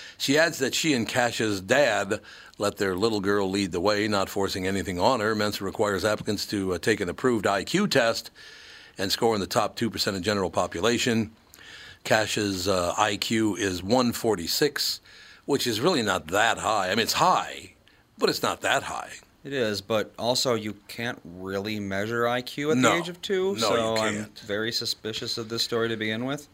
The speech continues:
Speaker 1: <clears throat> Yeah, the intelligence quotient is just, it's, isn't it kind of a vague idea about how smart you are anyway?
Speaker 2: Well, yeah, that's a, another big part of it.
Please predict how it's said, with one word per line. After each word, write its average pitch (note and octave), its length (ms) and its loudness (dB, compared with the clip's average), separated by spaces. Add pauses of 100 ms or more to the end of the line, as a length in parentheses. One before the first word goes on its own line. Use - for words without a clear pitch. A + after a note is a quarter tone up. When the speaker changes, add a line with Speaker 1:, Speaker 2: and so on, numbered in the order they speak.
(180)
Speaker 1:
<clears throat> - 380 -8
Yeah, F#2 240 0
the F#2 140 -6
intelligence A2 640 0
quotient F2+ 600 -2 (120)
is F#2+ 200 -6
just, G#2+ 280 -4 (560)
it's, - 260 -4 (140)
isn't G#3 240 4
it B3 100 -2
kind F3 180 4
of A#2 100 -2
a G#2+ 60 2
vague A2 460 0
idea G2 460 0
about F#2+ 260 0
how F2 200 -2
smart F#2+ 400 -2
you F#2 120 -2
are F2 180 2
anyway? A#2 540 0 (540)
Speaker 2:
Well, C#3+ 380 4
yeah, A#2+ 480 2
that's G#2+ 340 0
a, G#2+ 160 -2 (260)
another G#2 480 -4
big F2+ 360 -4
part F#2 260 -4
of E2+ 100 -6
it. F2 200 -8